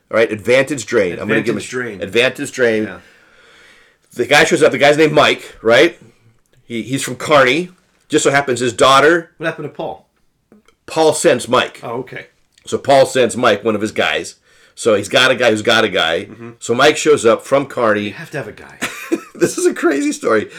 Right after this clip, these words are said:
Speaker 1: Mike gets in there. He's got his thing. Just so happens his daughter is a junior at Kearney, plays softball. West Orange is playing
Speaker 2: Hey,
Speaker 1: softball
Speaker 2: your,
Speaker 1: next
Speaker 2: your
Speaker 1: week.
Speaker 2: kids play softball.
Speaker 1: Absolutely. The
Speaker 2: I've heard that a few
Speaker 1: Absolutely.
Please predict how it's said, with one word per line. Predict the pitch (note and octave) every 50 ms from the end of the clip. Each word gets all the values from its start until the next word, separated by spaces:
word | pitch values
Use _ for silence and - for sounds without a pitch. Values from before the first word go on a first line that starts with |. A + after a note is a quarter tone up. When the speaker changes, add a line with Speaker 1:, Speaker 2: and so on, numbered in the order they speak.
| - - -
Speaker 1:
Mike | - A#2+ C#3+ D#3+ D#3+
gets | - - - - -
in | D3 D3+ C#3+
there. | C3+ C#3 C#3 C3+
He's | A#2+ A#2 G#2+
got | - B2 B2 C3+ C3
his | C#3 C3+ - -
thing. | B2+ B2 B2 A#2+ A#2 A#2 A#2 A2 _ _ _ _ _ _ _ _ _ _ _ -
Just | - F#3+ F3+ -
so | F3+ D3
happens | E3+ E3+ E3 - D3+ C3 B2+ A#2 - - _ _ _ _ _ _ _ _
his | - C#3+ C#3 A#2+
daughter | G2+ F#2 C#3+ C#3+ C#3+ C#3+ D3 C#3+ C3 B2+ B2 B2 - _ _ _ _ _ - -
is | A2+ G#2
a | G#2+
junior | G2+ - G#2 B2+ D3 D3+ C#3+ B2 B2+
at | A2+ A#2 A2+
Kearney, | - - A#2 G2 F#2+ G2 G#2+ B2
plays | - - - C#3+ C3 B2
softball. | - - C#3 B2+ B2+ B2+ B2+ - - G2 F2 F2 F#2 A2+ B2 - _ _ _ _ _ _ _ _ -
West | - C3+ C3+ - -
Orange | C#3+ C#3+ C#3 C3+
is | C3+ A#2+
playing | - - B2+ A#2+ A#2+
Speaker 2:
Hey, | -
Speaker 1:
softball | - C3+ B2+ B2 B2 - A#2+ A#2+
Speaker 2:
your, | A#2
Speaker 1:
next | A#2 A#2+ - B3+
Speaker 2:
your | D#4+ -
Speaker 1:
week. | E3 D#3+
Speaker 2:
kids | D#4+ - -
play | - - A3 F#3+
softball. | - - F3 D#3 -
Speaker 1:
Absolutely. | F#3 - - - G#3+ A#3+ A#3 D#3+ F#3
The | G3+ D#3+
Speaker 2:
I've | E3+ D#3+ -
heard | F#3 F3+ D#3+ C#3
that | C#3+ C3+
a | D#3+
few | E3
Speaker 1:
Absolutely. | D#3+ C3+ A#2+ F3 G3+ G3 B3 B3 F#3+ D3